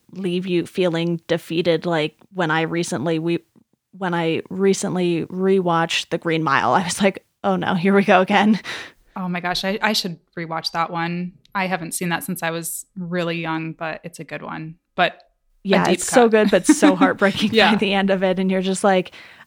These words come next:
Speaker 1: "Okay, I need a break now. Where is something I can laugh at?" <laughs>
Speaker 2: Yeah, totally, totally.
Speaker 1: Awesome. Well, I think that wraps this up. Latasha, thank you so much for suggesting this movie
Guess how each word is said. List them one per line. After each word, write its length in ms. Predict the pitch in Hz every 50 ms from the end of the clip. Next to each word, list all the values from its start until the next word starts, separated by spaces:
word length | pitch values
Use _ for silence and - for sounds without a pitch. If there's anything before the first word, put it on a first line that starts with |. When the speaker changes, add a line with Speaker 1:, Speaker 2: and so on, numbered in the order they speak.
| _ _ _ _
Speaker 1:
"Okay, 380 | 330 339 330 - 220 214 226 - -
I 180 | 226 254 277
need 220 | 302 311 294 285 294
a 100 | 269 233
break 500 | 202 - 196 185 180 165 185 - - -
now. 320 | 170 165 156 165 160 180
Where 320 | 185 185 220 254 269 269 262
is 140 | 269 262
something 500 | - - 247 247 226 226 240 233 226 233
I 120 | 226 202 202
can 160 | - 208 180
laugh 260 | 165 160 151 - -
at?" 240 | - 185 202 196 - 214 214 220 -
<laughs> 180 | - - - _
Speaker 2:
Yeah, 580 | - 214 220 208 196 196 202 185 170 165 165 170
totally, 540 | - - 208 196 175 160 165 165 170 175 185 190
totally. 380 | - 190 170 156 160 165 170 170 - _ _ _ _
Speaker 1:
Awesome. 520 | - 196 202 208 202 - 214 190 185 185
Well, 400 | 185 190 196 196 196 196 202 - -
I 140 | 220 220
think 260 | 220 220 294 294 294 285
that 180 | 311 294 269 262
wraps 280 | 285 262 277 277 -
this 240 | - 269 269 - -
up. 220 | 254 240 240 240
Latasha, 680 | 240 247 240 226 - 226 220 220 220 - 233 226 226 226
thank 260 | 220 208 208 208 -
you 160 | 233 233 226
so 440 | 226 - - - 226 214 214 220 220
much 280 | 220 208 208 208 -
for 540 | - - - 202 190 190 190 185 185 185 185 -
suggesting 640 | - - - 233 233 208 - 254 254 - - 277 254 247
this 220 | 240 240 226 -
movie 520 | 226 226 226 202 226 220 220 220 226 233